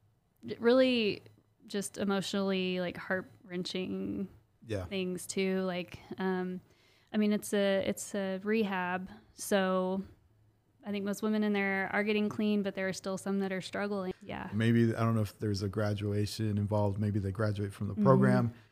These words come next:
Speaker 2: and then if they had a relapse, right, and then all of a sudden you, you get, you know, to see 'em again, that would be really tough for me.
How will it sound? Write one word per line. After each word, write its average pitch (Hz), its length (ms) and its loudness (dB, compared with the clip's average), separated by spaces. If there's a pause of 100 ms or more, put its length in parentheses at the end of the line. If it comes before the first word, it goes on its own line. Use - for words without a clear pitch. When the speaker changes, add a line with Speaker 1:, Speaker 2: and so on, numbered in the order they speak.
(200)
Speaker 2:
and 113 100 -2
then 113 120 2
if 107 120 -2
they 113 100 0
had 104 180 0
a 95 40 -4
relapse, 107 640 2
right, 98 220 -2
and 98 100 -6
then 98 240 -2
all 98 80 -4
of 98 80 -6
a 95 40 -6
sudden 101 380 -2
you, 104 140 -10 (220)
you 107 80 -14
get, 98 120 -6 (340)
you 113 80 -14
know, 104 120 -4
to - 120 -10
see 113 260 0
'em 131 120 2
again, 135 260 -2
that 113 100 -4
would 110 120 -4
be 98 100 -4
really 98 200 -6
tough 104 240 -6
for - 160 -16
me. 95 220 -18